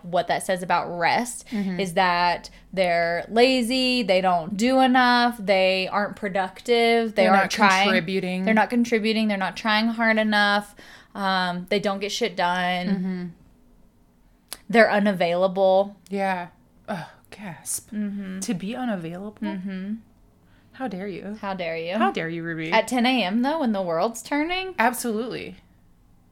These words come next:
Speaker 1: How dare?
Speaker 2: How dare?
Speaker 1: What are some, uh,
Speaker 2: When was the
Speaker 1: beliefs that
Speaker 2: last time you slept until ten A M, Ruby?
Speaker 1: Well, honestly, at this m-, at this juncture, I don't, I would have to be so tired. I don't feel, like, super
Speaker 2: Mm-hmm.
Speaker 1: capable of sleeping in until ten,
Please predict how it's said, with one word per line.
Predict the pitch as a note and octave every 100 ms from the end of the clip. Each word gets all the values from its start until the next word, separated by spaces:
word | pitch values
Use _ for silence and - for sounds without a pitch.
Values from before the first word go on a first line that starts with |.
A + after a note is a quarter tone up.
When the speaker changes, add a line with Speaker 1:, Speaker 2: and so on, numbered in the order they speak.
| _
Speaker 1:
How | - F#3+
dare? | D#3+ A2+
Speaker 2:
How | A3 A3 G#3 A#3+ A#3
dare? | G3 G3+ B3 D3+ - - -
Speaker 1:
What | - B3+ B3+
are | B3+
some, | C4 A#3+ A3 A3
uh, | F#3+ G3
Speaker 2:
When | A3+
was | A3+ G#3+
the |
Speaker 1:
beliefs | A3
that | G#3
Speaker 2:
last | G3+ -
time | A3 G3
you | F#3+
slept | F#3 F3+
until | F3+ F3 F3
ten | F#3
A | E3+ E3+
M, | E3+ E3+
Ruby? | F3+ F#3+ -
Speaker 1:
Well, | A#3+ -
honestly, | A3+ B3+ C#4+ F4+
at | D4
this | G#3 G#3
m-, | A3 G3+ - -
at | A3 F3+
this | G3 F#3+ - - - -
juncture, | F#3 F#3+ F#3 - C4+ C#4+ -
I | A3
don't, | G3+ G#3 - _ _ _ _ _ _
I | - A3
would | A#3
have | A#3
to | A3
be | A3+
so | G#3 - F3
tired. | F#3+ E3+ D#3+
I |
don't | F#3+ G3
feel, | A#3
like, | G#3
super | F3+ G#3 G3
Speaker 2:
Mm-hmm. | F#3
Speaker 1:
capable | F3+ F#3 G3
of | G3+
sleeping | G#3 A3 A3
in | A3 G#3+
until | A3 A3+
ten, | A3 G#3+ G#3+